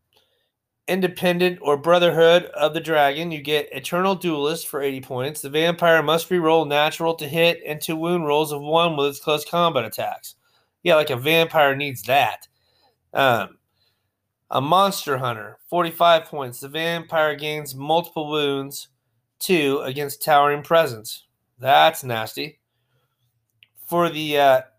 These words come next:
Independent or Strigo-, Strigoi, uh, Bestial Bulk, it's, uh, zero to one per army.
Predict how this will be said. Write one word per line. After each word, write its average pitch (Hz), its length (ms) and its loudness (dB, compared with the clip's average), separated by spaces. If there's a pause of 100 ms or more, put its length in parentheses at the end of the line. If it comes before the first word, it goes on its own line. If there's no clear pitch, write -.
(180)
Independent 185 720 -2
or 147 240 2
Strigo-, 170 800 -2
Strigoi, 180 640 -2 (560)
uh, 139 360 2 (100)
Bestial 170 480 -2
Bulk, 185 460 2 (760)
it's, 143 260 -10
uh, 131 340 -2
zero 160 380 -2
to 170 80 0
one 156 480 0
per 147 140 -4
army. 127 580 -2